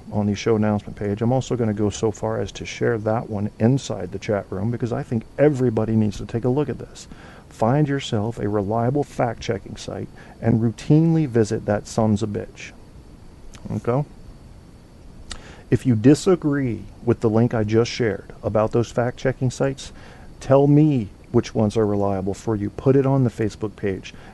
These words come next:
And if it turns out that you've got some reliable ones up there that use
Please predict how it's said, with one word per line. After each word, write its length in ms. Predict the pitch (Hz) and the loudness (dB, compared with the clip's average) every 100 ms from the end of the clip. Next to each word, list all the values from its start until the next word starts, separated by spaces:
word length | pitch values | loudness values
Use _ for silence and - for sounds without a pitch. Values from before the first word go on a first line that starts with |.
| - | 2
And 160 | 113 | 6
if 200 | 107 - | 6 4
it 200 | - 110 | 0 0
turns 280 | - 117 113 | 2 2 4
out 220 | 120 143 | 2 2
that 120 | 123 110 | -2 -4
you've 200 | 113 110 | -2 -2
got 160 | 113 | -4
some 160 | - 113 | -2 -2
reliable 420 | 107 110 117 117 | 0 0 0 0
ones 180 | 117 117 | 0 2
up 120 | 120 | 0
there 160 | 135 131 | 0 -2
that 80 | |
use 380 | - 113 107 - | -2 0 -2 -4